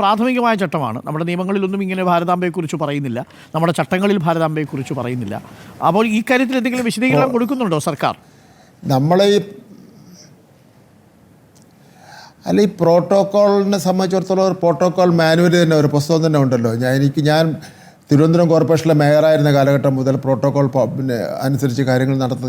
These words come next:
Speaker 2: നടത്തിക്കൊണ്ടിരിക്കുന്ന ഒരാളാണ്.
Speaker 1: ഉം.
Speaker 2: എനിക്ക് പ്രോട്ടോകോൾ എന്താണെന്ന്, എന്താണെന്ന് അറിയാം. പ്രോട്ടോകോളിൽ എവിടെയും പറയുന്നില്ല ഭാരതാംബ എന്ന് പറഞ്ഞ ഒരാളിനെ സംബന്ധിച്ച് എവിടെയും, പിന്നെ, പ-, പറയുന്നില്ല. ഒരു, ആകെ, പിന്നെ, ഗവർണർ ഒരു വ-, വ-, വനിതയുടെ പ-, പടം,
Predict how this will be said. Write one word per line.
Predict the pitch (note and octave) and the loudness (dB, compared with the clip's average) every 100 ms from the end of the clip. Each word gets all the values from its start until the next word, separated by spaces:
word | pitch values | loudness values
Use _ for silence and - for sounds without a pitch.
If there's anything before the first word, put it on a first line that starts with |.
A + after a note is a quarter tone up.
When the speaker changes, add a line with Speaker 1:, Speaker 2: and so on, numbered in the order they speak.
| A#2 | -6
Speaker 2:
നടത്തിക്കൊണ്ടിരിക്കുന്ന | A#2+ A#2+ C3 B2 A#2+ A#2+ A2+ G#2+ | -6 -4 -2 -2 -4 -4 -4 -4
ഒരാളാണ്. | G#2 G#2+ G#2+ - | -4 -6 -10 -8
Speaker 1:
ഉം. | C#3 G2 C3+ | -6 -4 -2
Speaker 2:
എനിക്ക് | D#3+ D#3 | 0 2
പ്രോട്ടോകോൾ | D3+ D3 D#3 D3 | 2 2 2 2
എന്താണെന്ന്, | C3+ C3+ B2+ F2+ B2+ | 2 0 -2 -4 -2
എന്താണെന്ന് | B2+ B2 A2+ | -2 -2 -4
അറിയാം. | F2+ F2+ - - - - _ | -6 -8 -12 -18 -20 -20 _
പ്രോട്ടോകോളിൽ | C3+ D3 F3+ F3+ G3 G3+ F#3+ | 0 2 2 2 2 4 4
എവിടെയും | E3 E3 F#3+ F3 | 4 4 4 4
പറയുന്നില്ല | E3 D#3+ D#3+ D#3 C#3 | 2 2 2 2 2
ഭാരതാംബ | C#3 C#3+ D3+ D3 D3 A#2 | 2 2 2 2 2 0
എന്ന് | D3 C#3+ | 0 0
പറഞ്ഞ | C3+ C3 C3 | 0 -2 -2
ഒരാളിനെ | B2+ B2+ C3 C3 | 0 0 -2 -2
സംബന്ധിച്ച് | B2+ A#2+ B2+ B2 A#2 A#2 | -4 -4 -4 -2 0 0
എവിടെയും, | B2 C3 C3 G2 | 0 0 -2 -4
പിന്നെ, | A#2+ A#2+ G#2+ | -6 -6 -8
പ-, | - | -8
പറയുന്നില്ല. | A2+ G#2+ G#2 F#2 E2+ - - - - A2 | -6 -6 -8 -10 -12 -14 -20 -20 -12 -4
ഒരു, | B2 C3 B2 C3 | -2 0 0 2
ആകെ, | D#3 G3 G#3+ G3 - D3 | 4 4 4 2 -2 0
പിന്നെ, | E3+ E3+ E3 D#3 | 0 2 2 2
ഗവർണർ | D#3+ E3+ F#3 F#3 | 2 4 2 4
ഒരു | F3+ F#3 - - - - - E3+ | 2 2 -2 -10 -20 -20 -6 0
വ-, | D#3 D#3 | 2 4
വ-, | E3 E3 | 4 4
വനിതയുടെ | D#3+ E3 F3 E3+ D#3+ E3+ | 2 4 4 4 2 0
പ-, | - - - - | -6 -8 -6 2
പടം, | C#3+ C3+ | 2 2